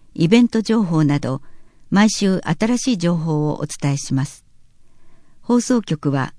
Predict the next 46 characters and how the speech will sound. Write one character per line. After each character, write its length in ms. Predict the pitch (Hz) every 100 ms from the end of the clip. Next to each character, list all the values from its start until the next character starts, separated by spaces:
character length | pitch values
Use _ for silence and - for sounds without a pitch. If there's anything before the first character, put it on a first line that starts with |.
| -
ケ 140 | - 233
ー 40 |
ブ 120 | 220
ル 100 | 220
テ 140 | 208 185
レ 100 | 147
ビ 240 | 135 - -
ジ 180 | 151 220
ェ 0 |
イ 60 | 240
コ 120 | 170
ム 80 | 143
東 260 | - 147 -
京、 320 | 135 135 - - _ _ - - - -
デ 140 | 220
ジ 140 | 233
タ 140 | 208 151
ル 200 | 143 -
十 200 | 143 208
一 180 | 208 -
チ 100 | -
ャ 80 | 170
ン 80 |
ネ 120 | 131 127
ル、 160 | - - - - -
ア 100 | -
ナ 140 | 190 214
ロ 140 | 202
グ 220 | 170 165 -
二 160 | 165
チ 120 | -
ャ 60 | 202
ン 100 | 170
ネ 120 | 131
ル。 180 | 107 - - - - - - - - - -
放 220 | - 233
映 140 | 240 233
時 140 | 240
間 260 | - 170 147
は 220 | 135 135 - - -
午 160 | 220
前 220 | 208 180 135
九 160 | -
時、 220 | 143 131 - - - -
正 300 | - 226 151
午、 260 | 131 113